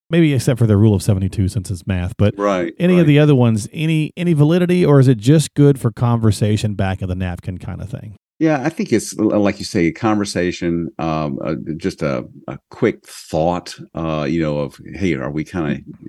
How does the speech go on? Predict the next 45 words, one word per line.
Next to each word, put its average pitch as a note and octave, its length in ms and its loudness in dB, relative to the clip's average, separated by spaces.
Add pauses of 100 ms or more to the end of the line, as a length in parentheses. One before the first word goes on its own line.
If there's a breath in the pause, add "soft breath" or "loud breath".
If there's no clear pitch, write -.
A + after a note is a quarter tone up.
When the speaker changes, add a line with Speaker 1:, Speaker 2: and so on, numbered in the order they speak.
Speaker 2:
here?" F2 380 -2
But D#2+ 160 -2
Speaker 1:
Yeah. F2 240 0 (100)
Speaker 2:
I'd, C3 140 -4
I'd C#3 240 -2
say F#3+ 100 2
the B2 140 4
one A#2+ 220 0
that G2 100 0
I G2+ 60 2
use F#2+ 340 0
more F2+ 180 -2
than D#2+ 160 -2
anything F2 380 -4
else D#2 180 -6
is D#2 80 -16
the D#2 60 -14
four F2 240 -8
percent F2 320 -8
rule, G2 240 -2
but E2+ 140 -6
I've E2 160 2
Speaker 1:
Mm-hmm. G#2 40 -6
Speaker 2:
adjusted E2 480 -6
it - 160 -10 (100)
because, F2 520 -6 (720 soft breath)
Speaker 1:
The B2 100 0
Speaker 2:
you - 60 6
know, - 0 -
with C3+ 80 6
it - 20 4
Speaker 1:
three G#2+ 80 2 (140)
point G2+ 80 -2
one A#2+ 160 2
percent A#2 340 0
rule A2+ 420 6
or F2+ 140 0
two E3+ 160 2
point D#3 300 0
nine C3+ 160 2 (120)
percent C3+ 380 -2
Speaker 2:
<laughs> - 20 -14
Yeah. C#3 60 0
Speaker 1:
rule, A2+ 360 -2
right? A2+ 340 -4